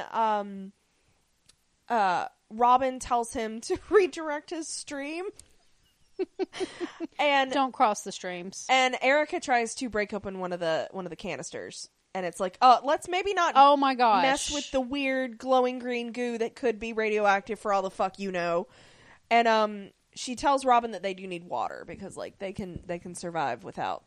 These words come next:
Speaker 1: food for a while, but not water.
Speaker 2: She has an excellent point. However, that's, this is not, you go opening other boxes
Speaker 1: Yeah.
Speaker 2: looking for something like that.
Speaker 1: And so, uh, Robin, uh, th-, the thing is,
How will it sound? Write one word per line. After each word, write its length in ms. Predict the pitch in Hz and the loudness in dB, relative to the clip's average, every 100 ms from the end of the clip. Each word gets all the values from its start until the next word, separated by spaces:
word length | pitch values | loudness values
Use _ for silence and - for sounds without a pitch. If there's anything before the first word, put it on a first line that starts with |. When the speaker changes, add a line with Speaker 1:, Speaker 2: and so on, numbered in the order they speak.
| _ | _
Speaker 1:
food 300 | - 147 120 | -12 -12 -10
for 140 | - | -8
a 40 | |
while, 200 | 87 73 | -6 -6
but 140 | 82 - | -8 -10
not 220 | 147 78 | -10 -8
water. 180 | 69 57 | -6 -4
Speaker 2:
She 180 | 294 320 | -2 0
has 280 | 320 349 294 | 2 2 2
an 100 | 262 | -2
excellent 600 | 262 285 - 285 262 220 | -2 -2 -4 -4 -4 -6
point. 400 | - 269 208 175 | -4 0 0 -2
However, 720 | 170 233 233 262 247 202 190 180 | -2 0 4 4 4 0 -2 0
that's, 240 | 220 247 | 0 0
this 260 | - 254 - | -2 -6 -4
is 180 | 226 202 | -6 -2
not, 260 | 226 233 - | 0 0 -2
you 180 | 240 254 | -4 2
go 280 | 269 294 269 | 8 8 8
opening 340 | 269 269 247 | 4 4 -2
other 240 | 214 226 220 | 2 2 4
boxes 920 | 196 190 - - 156 156 - - - | 4 4 2 -6 -6 -6 -4 -4 -8
Speaker 1:
Yeah. 360 | 180 175 160 156 | -12 -12 -12 -8
Speaker 2:
looking 400 | 226 226 - 202 | 2 2 2 -4
for 160 | 196 208 | -4 -6
something 360 | - 196 185 175 | -4 -4 -6 -8
like 200 | 170 170 | -8 -6
that. 380 | - 76 - - - | -6 -4 -6 -10 -6
Speaker 1:
And 180 | 214 202 | -6 -4
so, 520 | - 214 202 196 - - | 2 4 4 2 -4 0
uh, 380 | 180 175 180 - _ _ _ _ _ _ _ _ | 4 6 4 0 _ _ _ _ _ _ _ _
Robin, 480 | 208 196 185 175 165 | 4 6 6 2 2
uh, 140 | 233 233 320 | 2 2 -4
th-, 320 | 269 254 262 | -8 -12 -12
the 140 | 262 | -12
thing 280 | 277 440 403 | -6 -6 -2
is, 460 | 302 233 214 - | -2 -2 -2 -10